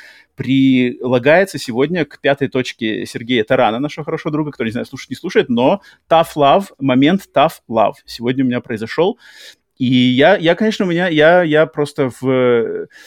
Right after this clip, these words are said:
<sighs> хочу, чтобы это до-, дошло до людей, которые вот как раз-таки проводят время, прислушиваясь к людям, которые вот так вот безответственно подно-, относятся к, к оценке и критике игр,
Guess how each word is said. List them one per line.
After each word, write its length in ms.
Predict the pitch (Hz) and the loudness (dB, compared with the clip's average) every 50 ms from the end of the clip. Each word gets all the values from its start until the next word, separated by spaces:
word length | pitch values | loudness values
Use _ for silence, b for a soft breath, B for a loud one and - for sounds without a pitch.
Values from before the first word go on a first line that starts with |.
| B B B B B B B B B B B B B B B _ _ _ _ - | B B B B B B B B B B B B B B B _ _ _ _ -6
<sighs> 1080 | 135 151 151 127 113 - - - - - - - - - - - - - _ - - 147 | -2 0 0 0 -2 -4 -6 -8 -10 -12 -14 -16 -18 -18 -20 -20 -20 -20 _ -20 -20 -12
хочу, 280 | - 156 139 - 202 208 | -8 -6 -6 -4 -4 -4
чтобы 280 | - - 175 131 147 | -2 -2 0 2 4
это 160 | 147 143 165 135 | 2 2 2 0
до-, 140 | 113 135 | 0 0
дошло 380 | 127 113 135 - - 147 160 175 | 2 0 0 -2 -2 -2 -2 0
до 120 | 151 135 | 0 0
людей, 400 | 123 120 117 110 110 131 160 190 | 0 0 0 0 2 4 4 4
которые 680 | 190 - 135 - - 120 131 147 156 151 143 131 110 - _ - - - | 2 0 -4 -2 0 0 2 2 2 2 2 2 0 -4 _ -20 -20 -14
вот 220 | - 107 - _ | -12 -12 -12 _
как 120 | - - - | -16 -12 -12
раз-таки 280 | 120 - - - - | -12 -12 -12 -14 -16
проводят 400 | - - 117 110 123 127 113 - | -12 -8 -6 -4 -4 -4 -4 -4
время, 480 | - 120 131 139 143 127 117 110 98 - - - 104 - - | -2 -2 0 0 0 0 -2 -2 -4 -8 -12 -20 -20 -20 -16
прислушиваясь 640 | - 131 - - - 147 - - 135 110 107 107 - | -14 -12 -10 -8 -8 -8 -6 -4 -4 -4 -4 -4 -6
к 80 | - | -6
людям, 260 | 131 156 175 220 175 | -4 -2 -2 -2 -2
которые 380 | - 107 - 120 131 147 143 131 | -4 -6 -4 -4 -2 0 0 0
вот 140 | 117 110 - | 0 -2 -2
так 160 | 123 135 - | -2 -4 -4
вот 140 | - 135 _ _ _ _ | -4 -10 _ _ _ _
безответственно 760 | 123 110 107 160 165 139 151 - - 139 190 226 - 220 170 - | -14 -6 0 0 0 0 -2 -4 -2 -2 -2 -2 0 -2 -4 -2
подно-, 400 | - 131 110 123 151 - 180 151 | -2 -4 -2 -2 -4 -2 -2 -2
относятся 560 | 151 - - 139 160 202 - - - - 135 | -4 -2 -2 -4 -4 -2 -4 -6 -6 -8 -10
к, 300 | - - - 143 151 165 b b b b b b b b b b b b b b b _ - 123 120 117 110 - - | -8 -4 0 0 0 0 b b b b b b b b b b b b b b b _ -14 -10 -10 -10 -10 -12 -14
к 680 | - - 143 143 156 160 160 156 151 151 147 139 123 135 - b b b b b b b b b b b b b b b b b - - | -8 -2 0 2 2 4 4 4 4 4 2 2 0 -2 -6 b b b b b b b b b b b b b b b b b -14 -8
оценке 760 | - 131 123 - - - 156 156 185 180 - 139 113 104 104 | -4 -4 -4 -4 -2 0 2 2 2 0 -4 -4 -4 -4 -4
и 100 | 110 113 | -4 -8
критике 520 | - - 147 160 - - - - 135 113 101 | -8 -8 -12 -12 -12 -12 -14 -8 -6 -6 -6
игр, 320 | - - - 113 87 - | -6 -10 -12 -10 -10 -10